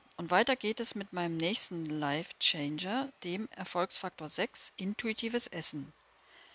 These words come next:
Da möchte ich jetzt gar nicht viel dazu sagen, denn da gibt's schon einige Episoden, in denen ich dir die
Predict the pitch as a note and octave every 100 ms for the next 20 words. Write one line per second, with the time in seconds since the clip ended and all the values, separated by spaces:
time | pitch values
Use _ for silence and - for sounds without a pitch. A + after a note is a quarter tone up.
0 | - - - - - _ - F#3+ A3 A3+
1 | A3+ A3 - - F#3 A3 G#3+ A3+ A3 G#3
2 | - F3 F3+ G#3 B3 C4 B3 A3 G3+ G3
3 | - - - F#3 F3+ G3 G3+ F3+ - F3
4 | F3+ G3+ A#3 A#3 A3+ - G3 F#3 - -
5 | G3 G3 G3+ - G3 - F#3+ E3+